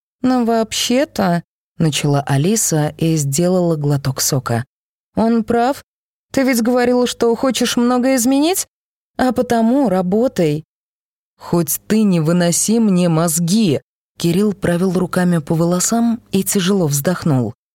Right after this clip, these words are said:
Внезапно из динамика огромной плазменной панели, которая висела на стене,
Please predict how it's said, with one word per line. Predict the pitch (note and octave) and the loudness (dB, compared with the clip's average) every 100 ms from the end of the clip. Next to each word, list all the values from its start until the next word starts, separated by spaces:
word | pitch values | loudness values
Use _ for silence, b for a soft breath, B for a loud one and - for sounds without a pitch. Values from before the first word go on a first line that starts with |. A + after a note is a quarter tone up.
| _ _ _ _ _ | _ _ _ _ _
Внезапно | E3 G3+ A#3 D4+ B3 A#3 | 0 2 2 0 0 0
из | F#3+ | 0
динамика | F#3+ A3 C4+ A#3 - F#3 F3+ | 0 2 2 0 0 0 0
огромной | E3+ A3 A3+ G3+ | 0 2 2 0
плазменной | F3 D#3 F#3+ F3+ F#3 F3+ | 0 0 0 2 2 2
панели, | D#3 D#3+ E3+ A3+ G3+ C#3+ B2 | 0 0 2 2 0 0 -2
которая | - C3 C#3 C3+ | -4 -2 0 0
висела | B2+ C3 - F3 E3+ | 0 -2 0 0 2
на | D3+ | 0
стене, | C#3 - D#3 E3 G#3 | 0 0 0 2 0